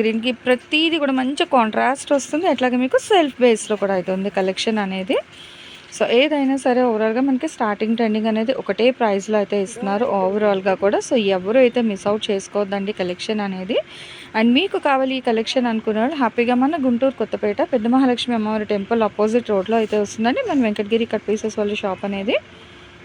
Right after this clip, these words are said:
మీరు డైరెక్ట్ విజిట్ కూడా వచ్చి నచ్చినవన్నీ మీరు అయితే పర్చేస్ చేసుకోవచ్చు. లేదు మేము out of station అనుకునే వాళ్ళు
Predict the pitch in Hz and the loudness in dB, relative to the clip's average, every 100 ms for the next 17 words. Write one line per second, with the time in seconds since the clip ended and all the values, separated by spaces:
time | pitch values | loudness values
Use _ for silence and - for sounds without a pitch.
0 | - - - - - - - - - - | -20 -20 -20 -20 -20 -20 -20 -20 -20 -6
1 | 214 254 269 233 233 277 262 262 277 - | 2 2 4 2 0 -2 -2 -2 -2 0
2 | 233 214 208 403 339 220 - 262 240 220 | 0 0 -2 -4 -2 -2 0 2 2 2
3 | 233 220 202 196 226 196 185 220 220 208 | 0 0 -2 -2 -2 -2 0 -2 0 -2
4 | - 214 208 - 349 247 254 262 294 269 | -4 -4 -2 0 2 4 4 2 0 2
5 | 247 220 262 262 262 240 247 226 214 214 | 0 0 -2 -2 0 0 0 -2 -2 -2
6 | 214 226 | 0 0